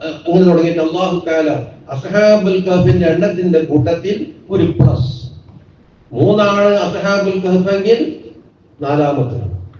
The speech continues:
അഞ്ചാണ് അസ്ഹാബുൽ കഹ്ഫെങ്കിൽ ആറാമത്തത്, സാദിസുഹും സാബിഹും സാമിനുഹും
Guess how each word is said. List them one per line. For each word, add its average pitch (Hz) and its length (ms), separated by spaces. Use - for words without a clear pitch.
അഞ്ചാണ് 214 560
അസ്ഹാബുൽ 208 480
കഹ്ഫെങ്കിൽ 190 720
ആറാമത്തത്, 185 880
സാദിസുഹും 160 1040
സാബിഹും 175 960
സാമിനുഹും 180 960